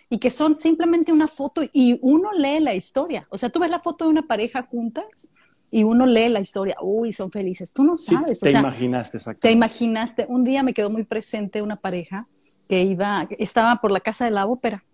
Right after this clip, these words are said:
Speaker 1: Y entonces esta pareja iban caminando a un evento, muy bien
Speaker 2: Ujú.
Speaker 1: vestidos, muy elegantes,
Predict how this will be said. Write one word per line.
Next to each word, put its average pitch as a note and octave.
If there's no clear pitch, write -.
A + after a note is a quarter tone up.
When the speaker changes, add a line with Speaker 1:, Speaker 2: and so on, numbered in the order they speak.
Speaker 1:
Y G#3
entonces G#3
esta A#3
pareja G#3+
iban A3
caminando G3
a G3
un A3
evento, D4
muy A#3
bien -
Speaker 2:
Ujú. E3+
Speaker 1:
vestidos, A#3
muy G#3
elegantes, F#3+